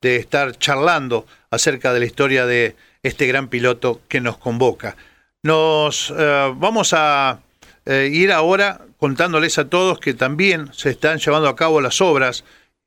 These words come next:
por parte del municipio, de la mano del gobierno de la provincia de Buenos Aires, en el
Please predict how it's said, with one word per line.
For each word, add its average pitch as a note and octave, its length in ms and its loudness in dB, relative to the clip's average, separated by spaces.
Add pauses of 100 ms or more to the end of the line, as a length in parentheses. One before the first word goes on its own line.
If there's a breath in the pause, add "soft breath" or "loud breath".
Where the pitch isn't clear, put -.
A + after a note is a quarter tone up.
(260)
por C3 160 -4
parte D#3 260 0
del C3+ 140 2
municipio, B2+ 800 -2 (540 soft breath)
de B2 180 0
la C3 100 0
mano D3 300 0
del A#2+ 560 0
gobierno C#3+ 300 2
de C3+ 40 0
la B2+ 140 0
provincia C#3+ 360 0
de C3 60 2
Buenos B2+ 260 0
Aires, E3 300 -2
en F#3 160 0
el F3+ 220 0